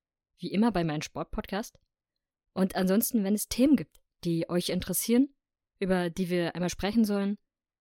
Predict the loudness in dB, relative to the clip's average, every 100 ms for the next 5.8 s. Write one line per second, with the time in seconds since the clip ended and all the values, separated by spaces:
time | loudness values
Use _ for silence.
0 | _ -2 -2 -2 -6 -4 -4 -2 0 -2
1 | -4 -6 -4 -4 -6 -6 -6 -8 -8 -8
2 | -4 -4 -2 -2 -2 -4 _ _ _ _
3 | _ _ _ -4 0 2 0 -4 -4 -2
4 | 0 -2 -6 _ -6 -2 0 0 0 -2
5 | -2 -2 -2 -2 -2 -4 -6